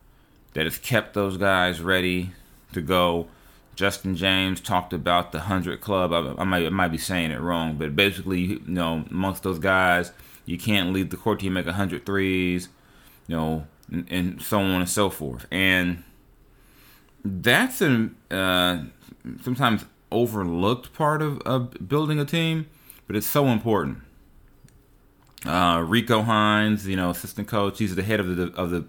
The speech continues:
of, of the player development. He's got some good people working with him on, on, you know, as far, you know, Stacey Augmon, Akachi, you know,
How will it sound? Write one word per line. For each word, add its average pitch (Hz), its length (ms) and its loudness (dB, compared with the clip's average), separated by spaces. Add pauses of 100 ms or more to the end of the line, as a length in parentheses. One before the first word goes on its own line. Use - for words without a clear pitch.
(140)
of, 90 220 -4
of 104 260 4
the 92 80 0
player 85 320 0
development. 80 640 -2 (520)
He's 113 200 -2
got 98 200 2
some 90 140 -6
good 95 320 0
people 104 340 -2
working 90 320 -2
with 80 160 -4
him 101 440 0
on, - 520 -6
on, 87 240 -2
you 90 80 0
know, 71 360 -2
as - 60 -18
far, 92 260 0
you 82 80 -2
know, 76 100 -2
Stacey 78 520 -4
Augmon, 92 800 0 (580)
Akachi, 95 800 0
you 90 100 2
know, 78 220 -2